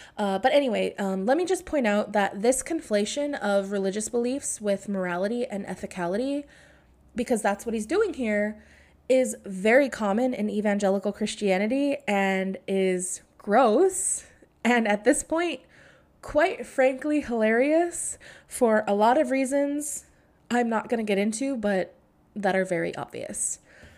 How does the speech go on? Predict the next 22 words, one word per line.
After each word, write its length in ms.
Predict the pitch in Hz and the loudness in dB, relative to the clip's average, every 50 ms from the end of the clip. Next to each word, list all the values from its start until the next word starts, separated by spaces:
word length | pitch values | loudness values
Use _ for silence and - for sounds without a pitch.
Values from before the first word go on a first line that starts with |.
| - _ _ _ _ _ _ _ _ _ _ _ _ _ _ _ - - | -20 _ _ _ _ _ _ _ _ _ _ _ _ _ _ _ -12 0
This 280 | 214 240 262 277 294 - | 8 8 8 8 8 2
idea 400 | - 247 254 214 233 226 226 254 | 0 0 0 0 0 2 2 2
that 220 | 247 233 214 - - | 4 4 2 2 2
sex 480 | - - - 196 196 196 - - - - | -2 0 2 2 2 0 -4 -8 -6 -2
is 280 | - 214 208 202 196 214 | 0 0 0 0 0 -2
no 200 | 214 220 226 220 | -2 0 0 2
big 220 | 220 220 208 196 | 0 0 0 0
deal 260 | 202 196 190 196 226 | -2 0 2 2 0
to 140 | 220 - 233 | 0 -4 -4
non-Christians 880 | 214 202 202 202 208 - 233 214 214 - - 262 254 262 262 262 262 - | -2 -2 -2 -2 -4 -4 -6 -6 -6 -2 0 0 0 0 0 -4 -6 -10
to 100 | - 226 | -8 -6
the 100 | 220 214 | -6 -6
point 340 | 220 - - 226 220 233 226 | -6 -6 -4 -2 -2 -2 -2
that 140 | 233 220 226 | -4 -4 -2
they 140 | 220 208 196 | -2 -4 -2
do 220 | 180 208 208 208 | -2 -2 -2 0
it 220 | 208 226 - - | 0 -2 -2 -4
whenever 400 | 208 190 202 202 196 196 196 220 | -2 0 0 2 2 0 0 0
they 160 | 208 214 208 202 | -2 0 -2 -2
want 400 | 190 185 180 180 196 214 220 220 - | -2 -2 -4 -4 -4 -6 -6 -6 -6
and 320 | 185 185 180 180 180 180 | -4 -4 -4 -4 -6 -2
with 280 | 185 190 190 190 - | -2 -2 -2 -2 -6